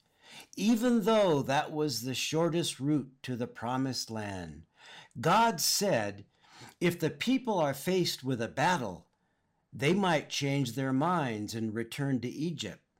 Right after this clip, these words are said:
So God led them in a roundabout way through the wilderness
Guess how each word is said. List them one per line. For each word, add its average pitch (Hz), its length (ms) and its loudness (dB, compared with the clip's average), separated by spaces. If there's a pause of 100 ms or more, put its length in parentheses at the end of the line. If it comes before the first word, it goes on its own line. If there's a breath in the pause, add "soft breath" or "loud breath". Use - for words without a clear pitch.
(640 loud breath)
So 160 240 0
God 175 500 2
led 220 320 0
them 139 200 2
in 127 80 -2
a 131 100 0
roundabout 196 640 4
way 170 440 0
through 160 360 0
the 190 120 2
wilderness 160 720 2